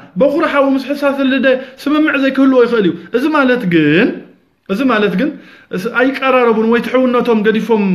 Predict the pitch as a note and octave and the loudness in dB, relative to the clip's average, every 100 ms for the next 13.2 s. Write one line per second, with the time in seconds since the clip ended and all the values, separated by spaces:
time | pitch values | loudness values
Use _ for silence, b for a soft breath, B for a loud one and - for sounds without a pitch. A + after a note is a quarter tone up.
0 | E3+ F#3 G3+ G3 G#3+ A3 A3+ A#3 A#3 A3+ | 0 0 0 -2 -4 -4 -6 -4 -2 0
1 | A#3 A#3+ A#3+ B3 C4 B3+ G#3 F#3 G#3 A#3 | 0 0 -2 0 0 0 -2 -2 -2 -2
2 | B3+ B3 B3 A#3+ A#3 A#3+ B3 B3 A#3 B | -2 -2 -2 -2 -2 -2 -2 -4 -6 B
3 | B G#3+ C4+ C#4 C#4+ C4+ C4 B3+ B3+ B3+ | B -4 -4 -2 -2 -2 -2 -4 -2 -2
4 | B3+ B3+ A3 G#3+ A3 G#3+ G#3 G#3+ B3 C#4 | 0 0 0 0 2 2 0 -2 2 4
5 | C#4+ D4+ D4+ B3 F3+ D#3 C#3+ B B - | 4 4 4 2 0 -2 -6 B B -4
6 | A3+ B3 C4+ C#4 C#4+ C#4 C4+ C4 B3+ A#3 | -2 0 -2 -2 -4 -4 -2 0 2 0
7 | A3+ A3+ G#3+ F#3+ G#3+ A3 B3+ F#3+ A3+ B | 0 -2 0 0 2 2 0 0 -2 B
8 | B A#3 - C#4+ C#4+ C#4 C4 - B3+ B3+ | B -6 -2 -2 -2 -4 -4 0 2 2
9 | A3+ A#3+ A#3+ B3+ B3 C4+ B3 B3+ B3 A#3+ | -2 -6 -6 -4 -4 -4 -2 0 0 0
10 | B3+ A3+ A3+ A3 A3 G3 F3 C#3+ B B | 0 -2 -4 -4 -4 -4 -6 -8 B B
11 | B G#3 C4+ C#4 C#4 A3+ A3+ D#4+ C#4 F#3 | B -2 0 0 0 0 0 -2 -2 -4
12 | A#3+ C4+ B B A3 A#3 C#4+ C#4+ B3+ G#3+ | -4 -6 B B -6 -4 -4 -4 -4 -2
13 | B3+ B3+ | 0 0